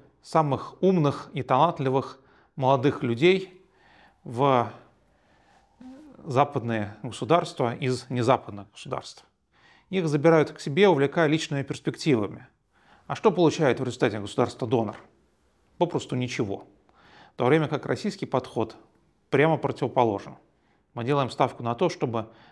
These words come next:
обучить способных иностранцев у нас, дав им затем возможность вернуться на родину и реализоваться там. Таким образом,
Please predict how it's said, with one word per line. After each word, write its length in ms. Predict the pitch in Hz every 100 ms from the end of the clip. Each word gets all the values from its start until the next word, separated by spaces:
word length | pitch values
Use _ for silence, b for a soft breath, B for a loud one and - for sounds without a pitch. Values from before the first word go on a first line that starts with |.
| B
обучить 480 | 131 131 147 196 -
способных 500 | 139 143 139 123 127
иностранцев 500 | 123 - 127 - 110
у 60 | 135
нас, 340 | 147 202 - - B B B B -
дав 240 | 147 143
им 100 | 135
затем 300 | 131 - 147
возможность 440 | 120 135 151 - 135
вернуться 340 | 131 131 -
на 100 | 117
родину 500 | 175 175 156 139 - _ _
и 280 | 156 135 139 - -
реализоваться 680 | - 131 117 110 117 120 -
там. 260 | - 110 110 _ _ _ _ b b b b
Таким 320 | - 113 113 156
образом, 420 | 175 117 107